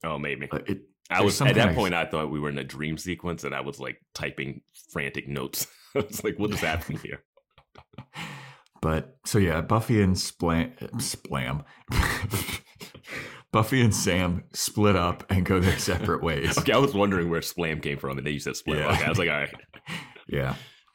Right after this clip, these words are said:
Speaker 2: Uh, and Buffy's all sad. Buffy's like, "I know a guy that can give me some information."
Speaker 1: Everything triggers her. This will make sense,
Speaker 2: Mm-hmm.
Speaker 1: but she gets triggered. Everything relates to Spike.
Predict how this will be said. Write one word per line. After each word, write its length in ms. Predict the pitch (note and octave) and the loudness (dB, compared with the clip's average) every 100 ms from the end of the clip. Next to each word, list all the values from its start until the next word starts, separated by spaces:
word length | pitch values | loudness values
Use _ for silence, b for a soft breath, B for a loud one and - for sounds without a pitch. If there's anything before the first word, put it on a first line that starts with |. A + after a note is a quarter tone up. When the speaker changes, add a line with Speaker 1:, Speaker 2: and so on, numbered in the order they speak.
| B _ _ - | B _ _ -4
Speaker 2:
Uh, 400 | E2+ D#2 D2+ D#2 - _ - | 0 2 0 -2 -6 _ -4
and 120 | E2+ | -2
Buffy's 300 | E2 E2 D#2+ | 0 0 0
all 160 | D#2 D2+ | -2 -2
sad. 420 | - D#2+ D2+ - - | -2 0 -2 -4 -8
Buffy's 460 | - F#2 - E2 | 0 0 2 -2
like, 220 | E2 D#2+ - | 0 -2 0
"I 120 | F#2+ | 2
know 160 | G2 F#2 | 4 2
a 40 | |
guy 320 | F2 E2+ E2 | 2 0 2
that 200 | E2 E2 | 0 -4
can 280 | - D#2+ D#2 - _ _ _ | -4 -4 -4 -10 _ _ _
give 140 | F#2+ F#2+ | -2 0
me 100 | E2 | 0
some 180 | E2+ | 0
information." 760 | E2 D#2+ D#2+ D#2+ D2+ - - - | -2 -2 -2 -2 -4 -6 -8 -4
Speaker 1:
Everything 580 | B2+ B2+ C3 B2+ G#2 F2 | -2 0 0 0 0 -2
triggers 460 | - E2+ C#2+ C#2+ - | -4 -6 -6 -10 -12
her. 220 | C2+ - b b | -12 -12 b b
This 200 | C#3 - | 0 2
will 100 | D#3+ | 2
make 220 | A#2+ F2 | 2 0
sense, 400 | - F2+ F2 D#2+ | -2 -4 -2 -6
Speaker 2:
Mm-hmm. 140 | - - | -8 -6
Speaker 1:
but 160 | E2+ | -4
she 100 | - | -4
gets 220 | E2+ F2+ | -2 -4
triggered. 420 | - - D#2+ D2+ - _ _ _ - | -6 -6 -4 -6 -8 _ _ _ -4
Everything 440 | G2 G#2 G2+ E2 | 0 0 0 -2
relates 300 | D2+ C#2+ B1+ | -2 -4 -8
to 40 | - | -10
Spike. 440 | - B1+ - - | -10 -10 -12 -18